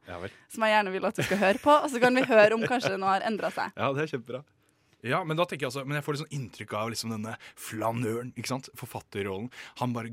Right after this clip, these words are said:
Speaker 1: går rundt i storbyen, han ser seg om, han tar inn, han sanser, og så plutselig på kveldingen, eller kanskje på mo-, i de tidlige morgentimer, så setter han seg ned, og så skriver han en setning, og den er helt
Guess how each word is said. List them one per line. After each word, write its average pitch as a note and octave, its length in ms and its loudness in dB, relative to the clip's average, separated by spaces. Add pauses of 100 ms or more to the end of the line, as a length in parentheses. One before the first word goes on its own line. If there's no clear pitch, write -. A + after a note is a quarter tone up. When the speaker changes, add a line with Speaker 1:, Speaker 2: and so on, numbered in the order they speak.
Speaker 1:
går G#2+ 480 -6
rundt A#2+ 260 -14
i A#2 60 -12
storbyen, G2+ 680 -6
han A#2 120 -6
ser F#2+ 500 -4
seg - 180 -8
om, A#2 60 -6
han A#2+ 100 -6
tar A2 560 -2
inn, A#2+ 240 -6 (240)
han A#2 140 -6
sanser, A#2+ 1040 -4 (720)
og G2+ 100 -10
så G#2+ 360 -6 (380)
plutselig G#2 600 -10 (260)
på - 80 -12
kveldingen, G2 560 -6
eller G2+ 100 -8
kanskje G#2 220 -8
på - 80 -10
mo-, A2 240 -2
i A#2 80 -4
de A#2 80 -2
tidlige G#2 320 -4
morgentimer, G2 540 -10 (260)
så - 160 -10
setter F#2+ 220 -10
han F#2+ 80 -10
seg G2+ 100 -6
ned, F#2+ 160 -10
og - 80 -14
så G#2+ 80 -8
skriver F2+ 460 -10
han F2+ 100 -18
en F2+ 80 -14
setning, F#2+ 460 -14
og G#2+ 100 -6
den G2 160 -10
er F2+ 80 -6 (300)
helt - 260 -10